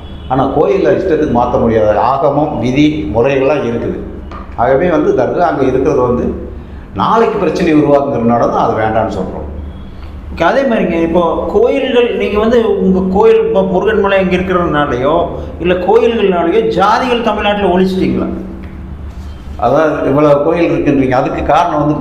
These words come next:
Speaker 1: இப்ப வந்தது இல்ல, அது திடீர்னு வந்தது இல்லைங்க. ஆதி காலத்துல வந்து பாத்தீங்கன்னா சின்ன சின்ன கூட்டமா தான் மனிதன் இருந்தான், தொழில் ரீதியா தான் ஒண்ணு சேர்ந்தான். ஜாதிங்கிற அமைப்பே கிடையாதுங்க.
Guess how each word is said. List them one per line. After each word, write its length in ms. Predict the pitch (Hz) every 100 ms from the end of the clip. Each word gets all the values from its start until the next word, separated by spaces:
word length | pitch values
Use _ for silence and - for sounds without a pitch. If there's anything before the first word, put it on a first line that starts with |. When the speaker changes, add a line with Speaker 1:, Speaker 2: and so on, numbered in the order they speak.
| 135
Speaker 1:
இப்ப 180 | - 185
வந்தது 300 | 170 160 151
இல்ல, 160 | 127 101
அது 120 | 95 95 95 - - - - 104
திடீர்னு 360 | 117 165 156
வந்தது 220 | 117 110 98
இல்லைங்க. 260 | 95 - - - - - - - -
ஆதி 280 | 110 170 170
காலத்துல 420 | 160 156 156 147
வந்து 140 | 135 135
பாத்தீங்கன்னா 540 | 127 131 127 151 165 113 - - - - - - - -
சின்ன 180 | 151
சின்ன 200 | 160 151
கூட்டமா 420 | - 180 180 165 156
தான் 160 | 151 117
மனிதன் 320 | 117 117 113
இருந்தான், 320 | - 92 76 - - - - - - -
தொழில் 400 | 185 294 277 220
ரீதியா 260 | 185 180 170
தான் 140 | 151
ஒண்ணு 180 | 135 127
சேர்ந்தான். 320 | 123 113 95 143
ஜாதிங்கிற 420 | 196 208 185 170
அமைப்பே 300 | 151 165 175 135
கிடையாதுங்க. 440 | 123 127 104 95